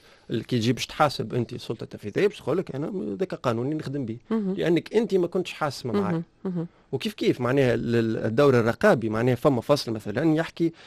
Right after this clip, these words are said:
Speaker 1: إنه ال-، الدولة ما عادش يلزمها تعطي امتيازات اقتصادية.
Speaker 2: مهم.
Speaker 1: ولكن في نفس الوقت في قانون المالية الأخراني صححنا على امتيازات للشركات الأهلية
Speaker 2: الأهلية.
Speaker 1: ما خذاها حتى حد في تاريخ تونس.
Speaker 2: مهم.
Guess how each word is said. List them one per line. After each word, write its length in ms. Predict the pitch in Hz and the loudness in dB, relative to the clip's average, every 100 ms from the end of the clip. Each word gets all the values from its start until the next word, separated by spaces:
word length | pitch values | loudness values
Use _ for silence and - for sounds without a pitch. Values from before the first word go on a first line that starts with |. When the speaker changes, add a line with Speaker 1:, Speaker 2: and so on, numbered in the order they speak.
| - _ | -20 _
Speaker 1:
إنه 340 | 151 175 180 175 - _ - | 6 8 8 6 -2 _ -4
ال-، 300 | 117 113 110 | -2 0 0
الدولة 320 | 135 147 180 | 4 8 10
ما 100 | 165 | 8
عادش 140 | 160 170 | 6 2
يلزمها 220 | 147 143 | 0 0
تعطي 380 | 143 170 - 160 | 0 0 0 -4
امتيازات 480 | 131 151 131 143 - | -2 0 0 0 -4
اقتصادية. 520 | - 147 127 107 101 _ - | -10 -6 -4 -4 -8 _ -10
Speaker 2:
مهم. 200 | 180 180 - _ _ | -8 -8 -12 _ _
Speaker 1:
ولكن 240 | - 120 - | -4 -2 0
في 120 | 127 | 2
نفس 200 | 135 - | 2 2
الوقت 320 | 110 175 - - _ _ | 0 0 -2 -20 _ _
في 120 | - | -8
قانون 320 | - 127 135 | -2 2 4
المالية 360 | 123 113 117 110 | 4 2 0 -2
الأخراني 520 | 110 - 147 139 190 - _ | -4 -8 -4 -2 -2 -4 _
صححنا 400 | - 135 156 175 | -2 0 2 4
على 140 | 139 120 | 4 2
امتيازات 680 | 113 147 127 104 120 202 - - - | 0 0 2 4 6 6 2 -16 -4
للشركات 720 | 139 147 123 - 127 - - | 2 2 2 2 0 2 -2
الأهلية 300 | - - 165 | 0 4 8
Speaker 2:
الأهلية. 200 | 185 185 - _ | 8 6 -2 _
Speaker 1:
ما 60 | - | -10
خذاها 480 | 117 131 160 170 113 | -4 2 4 4 0
حتى 400 | - - 180 135 | -6 -8 -6 -6
حد 260 | - 175 | -4 -4
في 100 | - | -4
تاريخ 300 | - 160 139 | -12 -10 -10
تونس. 300 | - 98 - | -14 -18 -12
Speaker 2:
مهم. 100 | - | -8